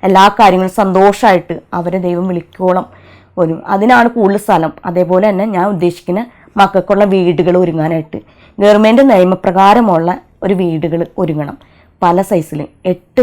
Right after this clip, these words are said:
തരം ആളുകളെ സംരക്ഷിക്കാൻ ഞാൻ ആഗ്രഹിക്കുന്നു. അതിന് എട്ട് കെട്ടിടം വേണമെന്നാണ് എന്നോട് തിരുവനന്തപുരത്ത് നിന്ന് പറഞ്ഞേക്കുന്നത്. അതേപോലെ തന്നെ അതിനനുസരിച്ചുള്ള സ്ഥലവും വേണം, സാമ്പത്തികം വേണം. ഇവരെ ചികിത്സ, എന്നുവെച്ചാൽ മാറാ തീരാ രോഗികളാണെങ്കിലും അവരാ രോഗത്തിൽ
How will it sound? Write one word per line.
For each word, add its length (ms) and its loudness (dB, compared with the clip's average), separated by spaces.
തരം 220 -4
ആളുകളെ 420 -2
സംരക്ഷിക്കാൻ 500 -2
ഞാൻ 100 0
ആഗ്രഹിക്കുന്നു. 420 -4
അതിന് 240 -4
എട്ട് 200 -8
കെട്ടിടം 420 -6
വേണമെന്നാണ് 460 -4
എന്നോട് 340 0
തിരുവനന്തപുരത്ത് 460 -2
നിന്ന് 160 -4
പറഞ്ഞേക്കുന്നത്. 520 -10
അതേപോലെ 440 -4
തന്നെ 120 -4
അതിനനുസരിച്ചുള്ള 720 -4
സ്ഥലവും 360 2
വേണം, 320 2
സാമ്പത്തികം 560 2
വേണം. 280 0
ഇവരെ 200 2
ചികിത്സ, 480 -2
എന്നുവെച്ചാൽ 540 -6
മാറാ 300 2
തീരാ 200 2
രോഗികളാണെങ്കിലും 840 -2
അവരാ 320 2
രോഗത്തിൽ 520 0